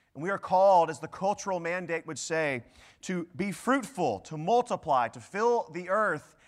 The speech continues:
and rule over it, subdue it. If you remember even further, chapter two ends with, "And they were naked and not ashamed." And then chapter three happens.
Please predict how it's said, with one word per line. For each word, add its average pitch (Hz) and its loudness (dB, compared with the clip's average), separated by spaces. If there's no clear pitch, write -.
and 180 -2
rule 214 0
over 226 4
it, 123 -4
subdue 208 -8
it. - -10
If 151 -12
you 196 -6
remember 214 -4
even 190 -8
further, 156 -4
chapter 185 -2
two 190 -8
ends 156 -6
with, 135 -10
"And 135 -12
they 143 -8
were 131 -8
naked 147 -10
and 117 -10
not 123 -6
ashamed." 98 -16
And 107 -16
then 123 -10
chapter 127 -6
three 160 -14
happens. 87 -16